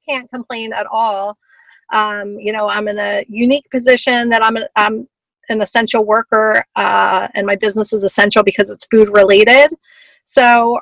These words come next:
er, you know, early on, we had a little bit of a pushback from some people that, you know, th-,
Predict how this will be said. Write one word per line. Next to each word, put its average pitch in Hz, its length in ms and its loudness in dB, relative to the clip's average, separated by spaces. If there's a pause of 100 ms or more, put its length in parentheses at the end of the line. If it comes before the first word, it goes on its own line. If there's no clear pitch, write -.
er, 277 180 4
you 247 140 0
know, 233 200 -2
early 269 280 4
on, 240 180 -4
we 233 80 -6
had 240 140 -6
a - 20 -6
little 226 220 -8
bit 220 140 -4
of 208 120 -8
a 214 100 -2 (120)
pushback 226 420 0 (160)
from 220 220 -4
some 220 180 -6
people 226 300 -6
that, 208 300 -2 (180)
you 220 120 -6
know, 208 240 -2
th-, 214 140 -6